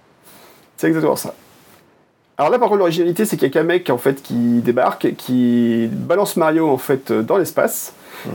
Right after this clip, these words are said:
Speaker 1: et que, et du coup, Mario atterrit sur une petite planète, euh,
Speaker 2: Oui.
Speaker 1: voilà. Et sur la planète, c'est, ben, il va rencontrer, en fait, Rosalina. Alors ça, par contre, c'est nouveau,
Speaker 2: Exactement.
Speaker 1: c'est un nouveau personnage.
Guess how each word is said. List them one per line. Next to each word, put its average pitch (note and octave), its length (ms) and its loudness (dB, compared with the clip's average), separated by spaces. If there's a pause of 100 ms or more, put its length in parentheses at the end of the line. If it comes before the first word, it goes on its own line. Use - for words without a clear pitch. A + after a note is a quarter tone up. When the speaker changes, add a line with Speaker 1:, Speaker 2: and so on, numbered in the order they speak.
(120)
Speaker 1:
et F3 440 2
que, C#3+ 120 -2
et C3+ 240 2
du C#3+ 160 -4
coup, C4+ 120 0
Mario F3 280 2
atterrit D#3+ 260 0
sur D#3 120 0
une C3+ 60 2
petite G3+ 220 -8
planète, A#2+ 420 -2 (180)
euh, G#1 600 0 (280)
Speaker 2:
Oui. - 0 - (240)
Speaker 1:
voilà. A#2 280 0
Et G3 60 2
sur - 120 -4
la C#3+ 60 0
planète, D3 240 0
c'est, - 140 -4
ben, C3 80 0
il D3 80 2
va C#3 60 2
rencontrer, D3 300 0
en G3 60 2
fait, - 360 -2 (100)
Rosalina. A#3+ 720 0 (120)
Alors - 160 -2
ça, D4 100 0
par - 120 -2
contre, A3+ 140 -2
c'est - 80 0
nouveau, C#3 220 2
Speaker 2:
Exactement. A3 180 -4
Speaker 1:
c'est A3+ 40 2
un A3 40 2
nouveau E3 120 2
personnage. D#3 480 0